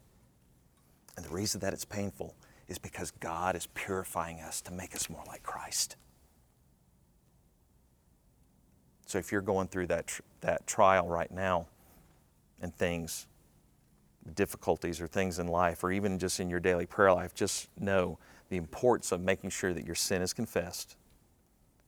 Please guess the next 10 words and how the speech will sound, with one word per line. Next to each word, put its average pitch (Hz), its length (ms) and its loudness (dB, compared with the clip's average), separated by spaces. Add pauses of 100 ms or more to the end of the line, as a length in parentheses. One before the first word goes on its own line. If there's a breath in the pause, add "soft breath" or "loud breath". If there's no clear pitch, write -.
(180)
that 73 80 -8
you're 85 100 -4
forgiven, 90 720 0
and 90 120 -4
that 82 120 0
you're 87 160 -2
living 101 380 4
in 90 100 0
that 82 160 4
right 95 320 6